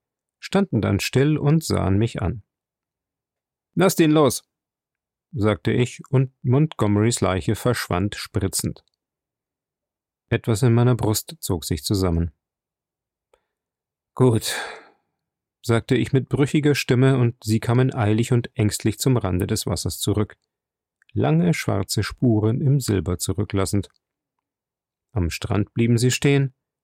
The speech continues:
wandten sich um und starrten ins Meer, als erwarten sie, dass Montgomery sich alsbald daraus erhebe und Rache fordere. „Jetzt diese“, sagte ich und zeigte auf die anderen Leichen.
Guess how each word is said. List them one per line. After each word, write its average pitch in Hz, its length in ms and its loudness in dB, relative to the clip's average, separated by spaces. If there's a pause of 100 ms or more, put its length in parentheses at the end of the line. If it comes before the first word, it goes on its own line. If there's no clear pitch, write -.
(160)
wandten 143 300 -2
sich 107 260 -2
um 139 220 2
und 131 200 0
starrten 139 540 -2
ins 131 260 0
Meer, 117 340 2 (400)
als 127 160 -2
erwarten 101 460 0
sie, 117 240 2
dass - 280 -2
Montgomery 107 640 2
sich 98 300 -4
alsbald 135 520 -2
daraus 110 280 0
erhebe 107 560 0
und 123 280 0
Rache 98 360 -4
fordere. 90 500 -4 (1900)
„Jetzt - 560 0
diese“, 120 580 4 (840)
sagte 139 440 2
ich 143 240 0
und 151 300 0
zeigte 107 400 0
auf 104 140 -2
die 135 200 0
anderen 98 400 0
Leichen. 90 420 -2